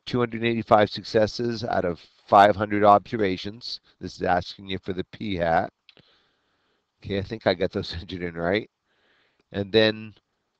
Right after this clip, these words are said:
our null hypothesis is that it's equal,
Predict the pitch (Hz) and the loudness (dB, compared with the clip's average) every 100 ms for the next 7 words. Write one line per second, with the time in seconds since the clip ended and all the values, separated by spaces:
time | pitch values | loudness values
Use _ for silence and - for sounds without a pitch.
0 | _ - 107 101 107 113 117 117 - 113 | _ -4 -4 2 6 6 8 6 6 6
1 | 113 - 123 110 - - 107 107 107 98 | 6 4 -2 -2 -4 -6 2 2 0 -2
2 | 104 101 101 98 - - 104 - 127 131 | 2 6 6 4 -2 -8 -8 -4 -2 -2
3 | - 117 113 | 0 0 0